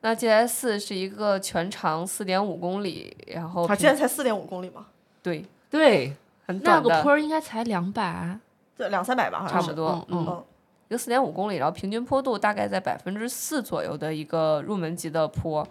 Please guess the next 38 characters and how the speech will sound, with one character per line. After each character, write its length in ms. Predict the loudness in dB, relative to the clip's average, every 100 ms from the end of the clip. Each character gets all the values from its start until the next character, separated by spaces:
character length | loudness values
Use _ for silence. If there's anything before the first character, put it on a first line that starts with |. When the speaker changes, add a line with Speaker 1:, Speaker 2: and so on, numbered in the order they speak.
| -6
Speaker 2:
嗯。 260 | -4 0
Speaker 1:
它 80 | 2
的 60 | 2
坡 280 | 4 6
度 200 | 6 4
也 160 | 0 -2
比 180 | -4 -8
较 280 | 2 2 2
均 340 | -2 -2 -2
匀， 340 | -2 -2 -4 -6 -10 -20 _ _
嗯， 300 | 0 2 0
不 80 | -4
是 120 | -2
很 180 | -2 0
陡， 480 | 2 4 6 4 2 -4 _
然 100 | -2
后 60 | 0
又 80 | -2
不 80 | -2
算 180 | -2
特 80 | -2
别 160 | -2 -2
长。 540 | -4 -4 0 0 0 -4 _ -10
Speaker 2:
嗯。 420 | -6 -6 -8 -12 -10
Speaker 1:
对， 260 | -4 -4 -4
然 140 | -6 2
后 300 | 4 4 2
它 220 | -2 0
的， 320 | 4 4 2 -4 -4
呃， 320 | 0 0 -2
坡 240 | 0 0
顶 180 | 0 -6 -6
就 160 | -6
是 340 | -4 -4 -4 -4
戒 160 | -4 -2
台 180 | 0
四 420 | -2 -6 -4 -4 -6
的 600 | -4 -4 -2 -4 -8 -14